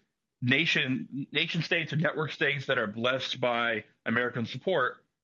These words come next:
are gonna have a, a level of kind of, of resiliency and a level of capacity, uh,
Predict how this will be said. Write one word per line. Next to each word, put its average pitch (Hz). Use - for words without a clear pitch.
are 131
gonna 131
have 117
a, 117
a 120
level 113
of 101
kind 113
of, 104
of 101
resiliency 127
and 110
a 110
level 113
of 104
capacity, 123
uh, 110